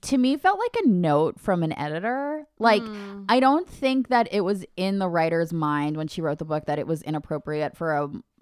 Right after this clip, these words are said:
Speaker 1: older woman to have sex with a, I think that that was sort of an extension of a sexual fantasy there.
Speaker 2: Yeah, and I think it would have been, again, like, more radical if, like, he had been okay.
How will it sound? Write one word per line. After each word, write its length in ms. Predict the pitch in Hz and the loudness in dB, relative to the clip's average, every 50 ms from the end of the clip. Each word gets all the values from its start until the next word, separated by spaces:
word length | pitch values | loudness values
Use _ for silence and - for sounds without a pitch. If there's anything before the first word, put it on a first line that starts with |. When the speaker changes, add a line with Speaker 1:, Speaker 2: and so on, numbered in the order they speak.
| _ - - - 76 85 - - - | _ -20 -20 -20 -20 -20 -16 -6 -2
Speaker 1:
older 320 | 165 165 170 165 170 165 | 0 0 2 4 4 2
woman 360 | 160 151 147 143 147 151 151 | 2 2 2 2 2 0 -2
to 80 | 151 151 | -2 -4
have 180 | 156 165 147 | -4 -6 -6
sex 320 | - - 151 120 143 - - | -6 -4 -4 -4 -4 -4 -6
with 160 | 160 151 - | -6 -4 -2
a, 180 | 147 143 127 - - - - - - - - | 0 0 0 -2 -6 -10 -14 -16 -4 2 4
I 120 | 226 240 | 4 4
think 200 | 233 349 349 330 | 4 2 0 0
that 160 | 370 381 - | 0 0 4
that 160 | 262 202 175 190 | 4 4 4 4
was 120 | 202 - | 2 0
sort 200 | - 208 185 175 | 0 -2 0 0
of 260 | 170 160 160 165 170 - _ - | -2 -2 -4 -8 -18 -20 _ -4
an 460 | 175 175 160 165 160 160 156 156 151 147 | -2 0 0 0 0 -2 -2 -2 -4 -4
extension 560 | 143 - - - - 156 156 160 - 175 160 | -6 -6 -6 -4 -4 -4 -2 -2 -2 -4 -4
of 80 | 151 | -4
a 40 | 151 | -4
sexual 380 | - - 147 - - 165 147 - | -6 -6 -8 -6 -4 -4 -6 -4
fantasy 480 | - 143 135 131 160 180 - - 240 | -4 -6 -8 -6 -8 -8 -8 -8 -6
there. 420 | 240 247 247 247 254 254 254 262 269 - _ - | -4 -2 -2 0 0 0 0 -2 -4 -6 _ -14
Speaker 2:
Yeah, 400 | 254 247 285 285 269 254 247 240 | -10 -6 -4 -4 -2 -2 -4 -4
and 100 | 240 254 | -4 -4
I 100 | 269 254 | -6 -6
think 200 | - 349 359 359 | -6 -8 -6 -6
it 80 | 320 | -6
would 140 | 294 285 277 | -6 -6 -8
have 120 | 294 220 | -8 -8
been, 360 | 214 254 254 262 262 254 240 - | -8 -8 -8 -8 -8 -12 -14 -14
again, 300 | - 202 247 254 269 262 | -14 -10 -10 -10 -10 -8
like, 220 | 240 220 208 196 202 | -8 -8 -8 -8 -10
more 260 | 214 208 202 202 196 | -10 -10 -10 -10 -8
radical 560 | 196 185 156 185 190 185 - 190 190 185 180 180 | -8 -8 -8 -8 -10 -12 -14 -12 -10 -10 -10 -10
if, 160 | 185 - - | -12 -14 -16
like, 260 | 190 190 185 170 _ | -16 -16 -16 -16 _
he 180 | _ - 196 190 | _ -18 -18 -18
had 100 | 180 - | -18 -18
been 160 | 185 175 170 | -18 -18 -18
okay. 480 | 170 165 _ 175 - 151 - - 175 | -18 -20 _ -20 -20 -20 -20 -20 -20